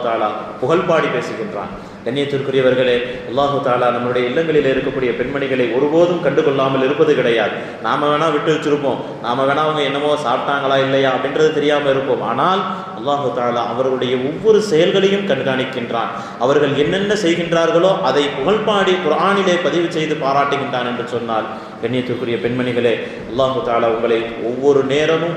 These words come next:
ஒவ்வொரு மணி துளியும் உங்களை கவனித்துக் கொண்டே இருக்கின்றான். எல்லாவற்றிற்கும் நீங்கள் காரணமாக இருக்கின்றீர்கள். அல்லாஹு தஆலா உங்களின் மூலமாக பலவிதமான சட்டங்களை உருவாக்கி இருக்கின்றான்,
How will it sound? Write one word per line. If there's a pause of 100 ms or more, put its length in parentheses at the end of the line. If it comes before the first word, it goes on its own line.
ஒவ்வொரு
மணி
துளியும்
உங்களை (300)
கவனித்துக்
கொண்டே
இருக்கின்றான். (220)
எல்லாவற்றிற்கும்
நீங்கள்
காரணமாக
இருக்கின்றீர்கள். (200)
அல்லாஹு
தஆலா (320)
உங்களின்
மூலமாக
பலவிதமான
சட்டங்களை
உருவாக்கி
இருக்கின்றான்,